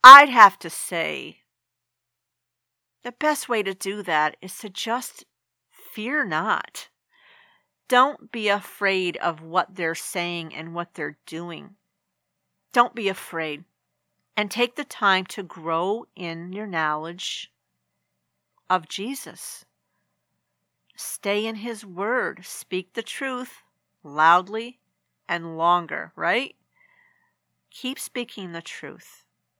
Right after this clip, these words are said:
Let God's perfect love cast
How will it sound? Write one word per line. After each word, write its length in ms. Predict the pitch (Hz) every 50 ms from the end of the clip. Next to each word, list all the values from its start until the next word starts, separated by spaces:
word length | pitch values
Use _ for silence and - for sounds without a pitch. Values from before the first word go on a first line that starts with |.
| _ _ _ _ _ _ _ _
Let 260 | 196 202 233 226 -
God's 300 | 247 233 220 214 208 -
perfect 460 | - - 208 190 - - 185 - 180 175 _ _
love 380 | 196 185 175 170 165 165 -
cast 540 | - - - 175 160 156 156 - - - -